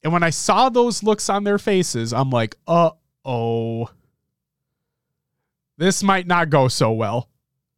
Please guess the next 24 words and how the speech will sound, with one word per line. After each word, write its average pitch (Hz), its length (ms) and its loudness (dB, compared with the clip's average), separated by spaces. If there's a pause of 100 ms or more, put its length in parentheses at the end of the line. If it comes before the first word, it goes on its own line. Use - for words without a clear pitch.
(1200)
But 143 120 -2
I 240 160 0
didn't 269 180 -4
see 240 200 -2
that 180 260 0
blowout 135 520 2
coming. 120 380 -6 (1800)
But 156 140 -2
maybe 135 260 2
I 180 60 4
should 302 260 -2
have. 117 200 -6 (1600)
Maybe 196 280 0
I 233 100 4
should 143 260 -2
have, 113 240 -4 (520)
considering 165 540 -2
all 233 540 0
the 233 100 -4
way 220 200 0
back 214 320 -2
in 214 120 -6
pool 127 240 -4
play 110 320 -4